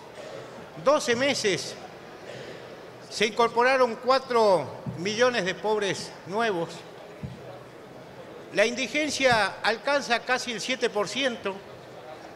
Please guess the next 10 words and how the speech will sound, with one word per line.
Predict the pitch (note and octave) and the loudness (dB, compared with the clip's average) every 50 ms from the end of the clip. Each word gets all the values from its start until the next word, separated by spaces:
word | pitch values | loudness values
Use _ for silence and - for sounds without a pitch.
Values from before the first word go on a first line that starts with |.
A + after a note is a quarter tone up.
| - - - - - | -18 -18 -18 -14 -4
tres | - G#3+ B3+ B3 G3+ | 2 6 6 6 4
millones | A3 A#3 A3 G#3+ B3 B3 B3 A#3+ A3+ | 2 -4 -2 2 2 2 4 4 4
de | G#3+ G3+ | 4 2
personas | E3+ G3+ G3+ G3 - A#3 B3 A#3+ B3 A3 | 2 2 0 0 2 2 2 2 2 2
bajo | G3+ F#3+ E3 - F#3+ F#3 | 2 2 0 0 0 2
la | F3+ F3 | 2 2
línea | F#3+ A3 A3 A3 G#3 F#3+ | 0 0 0 2 2 2
de | F3+ E3+ | 2 0
la | F3 | 0
indigencia. | F3 F3+ F3 F3 - G#3+ A3 G#3+ F3+ - - D#3 D3+ | -2 -2 -4 -2 0 0 0 0 0 -4 -4 -4 -4